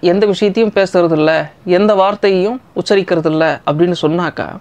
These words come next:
அதிகமான அளவு இஸ்ரவேலர்களை பத்தி அப்ப ஏன் பேசணும்? ஏன்னா அவர்கள்தான் சமகாலத்துல இருக்கிற முஸ்லிம்களுக்கு ஒரு பாடம். அவங்க செஞ்ச தவறுகளை நீங்க செய்யக்கூடாது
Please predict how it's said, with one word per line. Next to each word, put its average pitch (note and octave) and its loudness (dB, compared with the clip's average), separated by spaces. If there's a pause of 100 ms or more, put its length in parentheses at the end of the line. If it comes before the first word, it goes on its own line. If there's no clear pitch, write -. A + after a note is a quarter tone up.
(1120)
அதிகமான B3+ 2
அளவு A#3 2
இஸ்ரவேலர்களை G#3+ 2
பத்தி F#3+ -2
அப்ப F#3 0
ஏன் F#3 0
பேசணும்? D3+ -2 (640)
ஏன்னா D#3 0 (220)
அவர்கள்தான் D3+ -2 (720)
சமகாலத்துல G3 0
இருக்கிற D#3+ -2
முஸ்லிம்களுக்கு D#3 -4 (400)
ஒரு D#3 -4
பாடம். C3 -8 (1080)
அவங்க A3 2
செஞ்ச B3+ 0
தவறுகளை A3 0
நீங்க G#3 2
செய்யக்கூடாது A3 2